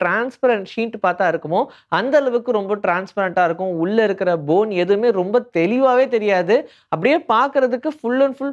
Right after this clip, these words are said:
transparent ஒரு ஷீட் மாதிரியே இருக்கக்கூடியது தான் இந்த ஈல் அப்படின்னு சொல்றாங்க. அதுலயும் குறிப்பா நீங்க இந்த ஈலை ஒரு புக் மேல வச்சு புக்கே படிக்கலாம். அந்த அளவுக்கு லெட்டர்ஸ் ரொம்ப கிளியரா தெரியும். எந்த அளவுக்கான எம்போஸ் அப்படிலாம் எதுவுமே இல்லாம ரொம்ப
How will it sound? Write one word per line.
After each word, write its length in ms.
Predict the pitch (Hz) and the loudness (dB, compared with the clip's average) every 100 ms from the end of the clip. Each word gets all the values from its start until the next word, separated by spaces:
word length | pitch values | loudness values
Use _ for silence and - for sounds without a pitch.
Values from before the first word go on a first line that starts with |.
| 262 | -4
transparent 640 | 196 208 262 - 254 269 269 | -2 -2 -2 -2 0 0 0
ஒரு 140 | 214 202 | 0 0
ஷீட் 260 | 254 277 254 | -6 -4 -2
மாதிரியே 340 | 226 208 214 | 0 2 0
இருக்கக்கூடியது 460 | 196 190 185 170 151 | -2 -6 0 0 2
தான் 200 | 208 294 - _ | -2 -4 -16 _
இந்த 300 | 202 226 254 | -2 0 2
ஈல் 380 | 233 196 202 185 | 0 0 0 -2
அப்படின்னு 200 | 156 175 180 | -2 -4 -4
சொல்றாங்க. 460 | 170 156 143 147 247 - _ - | -4 -2 0 0 0 -2 _ -2
அதுலயும் 360 | 180 262 302 285 | 0 0 -2 0
குறிப்பா 540 | 247 240 226 208 262 - _ | 0 2 2 4 2 -2 _
நீங்க 260 | 214 247 | -2 2
இந்த 200 | 233 214 | 0 0
ஈலை 320 | 202 254 311 294 | 0 2 2 4
ஒரு 180 | 233 | 2
புக் 280 | 190 208 208 | 2 -2 -2
மேல 220 | 285 269 | 0 2
வச்சு 200 | 226 214 | 2 0
புக்கே 360 | 208 208 196 262 | -4 -4 0 0
படிக்கலாம். 480 | 240 214 208 262 175 | 2 0 0 0 0
அந்த 280 | 185 247 269 | -2 0 2
அளவுக்கு 360 | 262 247 247 | 2 2 -2
லெட்டர்ஸ் 360 | 269 220 220 226 | 0 0 0 -2
ரொம்ப 340 | 214 196 226 226 | -2 0 -2 -2
கிளியரா 480 | 214 208 214 220 247 | 0 2 4 4 0
தெரியும். 440 | 208 170 170 262 - _ | -2 -4 -2 -4 -6 _
எந்த 300 | 185 214 247 | -2 2 4
அளவுக்கான 440 | 233 240 233 226 202 | 4 4 2 -2 -2
எம்போஸ் 360 | 190 214 240 226 | -2 4 4 4
அப்படிலாம் 300 | 202 190 220 | -2 -2 0
எதுவுமே 380 | 185 180 233 247 | 0 0 0 0
இல்லாம 400 | 208 175 160 233 - _ | 0 -2 -2 -4 -6 _
ரொம்ப 300 | - 240 339 | 0 0 0